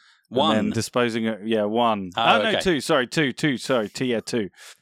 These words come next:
Speaker 1: Um, I agree with what Drew says in terms of, like, cinema history and it being, like, uh, of the time and the cinematography and some of the shots, and the or-, orchestra and stuff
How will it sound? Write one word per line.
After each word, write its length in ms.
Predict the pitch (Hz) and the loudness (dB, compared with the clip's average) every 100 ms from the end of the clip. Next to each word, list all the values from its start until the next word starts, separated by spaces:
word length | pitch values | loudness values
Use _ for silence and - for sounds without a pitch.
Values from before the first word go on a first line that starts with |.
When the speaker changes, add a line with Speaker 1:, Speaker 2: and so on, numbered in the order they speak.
| - | -4
Speaker 1:
Um, 280 | 147 160 170 | 0 0 0
I 140 | 165 165 | 0 2
agree 480 | 160 131 156 160 | 2 0 2 2
with 300 | 151 156 131 | 4 2 0
what 240 | 127 139 117 | 0 0 0
Drew 260 | 139 156 | 2 2
says 300 | 143 151 143 | 2 2 2
in 100 | 131 123 | 0 0
terms 300 | 135 131 120 | 0 0 -2
of, 180 | 117 | -2
like, 300 | 117 113 95 | 0 -2 -2
cinema 300 | - 127 120 | -4 -2 -2
history 400 | 117 - 123 120 | -4 -4 0 2
and 100 | 117 | 2
it 140 | 113 98 | -2 0
being, 380 | 120 117 113 - _ - - | 0 2 0 -4 _ -20 -6
like, 300 | 113 113 110 _ _ _ _ _ _ _ _ _ _ 120 | 0 0 0 _ _ _ _ _ _ _ _ _ _ 0
uh, 420 | 117 117 113 113 - _ _ _ _ _ | 2 4 2 0 -4 _ _ _ _ _
of 280 | 143 147 110 | -2 -2 -2
the 100 | 120 | -6
time 480 | 113 139 127 127 120 | -2 2 2 2 0
and 140 | 113 110 | 0 -2
the 40 | |
cinematography 960 | - 123 120 104 127 107 - 123 120 | -2 -2 -2 0 -2 -2 -2 0 0
and 200 | 110 107 | 0 -2
some 140 | - 120 | -2 -2
of 40 | |
the 80 | 110 | -2
shots, 560 | - 123 117 - - - _ _ - | -2 0 -2 -4 -18 -18 _ _ -10
and 260 | - 113 110 | -2 0 0
the 120 | 113 | 0
or-, 160 | 110 131 | -2 -4
orchestra 920 | 123 120 - 117 - - 120 120 117 | -4 -4 -4 -10 -8 -2 0 0 -2
and 100 | 113 | -4
stuff 500 | 127 123 120 - | -2 0 -2 -8